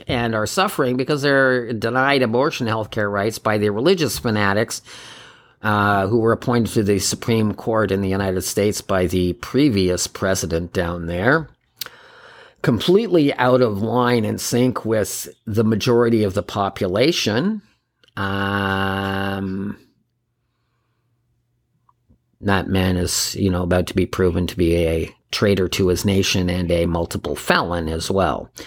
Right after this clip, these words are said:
However, so, uh, terribly, horribly imp-, inappropriate choice for president, and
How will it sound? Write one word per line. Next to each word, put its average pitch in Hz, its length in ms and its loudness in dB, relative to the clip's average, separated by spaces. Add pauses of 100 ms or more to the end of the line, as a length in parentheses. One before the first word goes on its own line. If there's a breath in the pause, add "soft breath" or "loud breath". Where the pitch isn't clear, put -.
(420 loud breath)
However, 80 500 -4
so, 82 380 -4
uh, 87 220 -6
terribly, 117 640 2
horribly 143 580 4
imp-, 101 260 -4
inappropriate 117 720 2
choice 104 340 -2
for 101 140 -4
president, 98 720 -4
and 92 400 -8